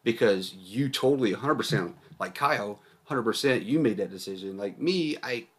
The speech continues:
I kinda got to make that decision a little bit, right? But I get, I got to choose what I wanted to do next, not necessarily when I wanted to do it next, right?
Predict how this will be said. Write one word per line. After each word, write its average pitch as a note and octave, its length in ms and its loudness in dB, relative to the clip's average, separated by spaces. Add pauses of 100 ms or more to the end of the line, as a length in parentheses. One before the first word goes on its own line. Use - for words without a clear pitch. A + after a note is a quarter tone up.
(200)
I B2+ 120 0
kinda B2+ 320 -2
got C#3+ 180 2
to C#3 80 -2
make C#3+ 200 -2
that C#3 160 -2
decision C3+ 340 -4
a G#2 60 -2
little G#2+ 320 -2
bit, F#3+ 300 -4 (560)
right? F3+ 280 0
But A#2+ 260 4 (1120)
I B2+ 80 4
get, C3 260 2
I C3+ 80 0
got D3+ 140 2
to A#2 60 2
choose B2 240 0
what A2+ 100 4
I A2 40 0
wanted A#2 240 0
to C3+ 60 0
do D3+ 180 -2
next, D#3 320 -2
not B2+ 140 -2
necessarily A2+ 300 2
when G2+ 220 -2
I A2 80 2
wanted A2+ 340 0
to C3+ 60 -6
do C3+ 180 2
it B2+ 80 0
next, D3 400 -4
right? C3+ 240 -2